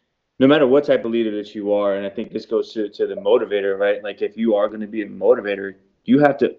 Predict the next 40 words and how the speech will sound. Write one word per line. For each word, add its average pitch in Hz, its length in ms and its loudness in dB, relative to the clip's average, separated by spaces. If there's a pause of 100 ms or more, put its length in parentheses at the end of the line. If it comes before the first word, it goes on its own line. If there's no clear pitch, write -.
understand 120 640 2
what 113 200 6
motivates 107 600 -2
people. 92 500 -8
And 92 140 -6
to, 101 200 2
and 107 160 0
to 101 120 0
do 110 180 10
that, 135 320 10
you 117 140 6
have 143 180 6
to - 120 2
get 135 280 2
feedback - 460 0
from 95 180 -6
them, 92 320 -6
right? 110 240 -4
Like, 104 180 -4
you 147 140 10
have 135 200 2
to 131 120 10
see 131 480 4 (220)
if, 110 320 8
if 110 180 -2
the 107 120 2
things 120 360 2
that 107 360 4 (260)
you're, 117 260 4
you're 104 400 2
trying 117 300 2
to 107 100 -2
implement 107 540 -4 (360)
is 104 500 -2 (300)
working, 101 460 0
if 92 140 -4
it's 101 180 -2
sticking, 98 460 0
if 92 120 -10
it's, - 320 0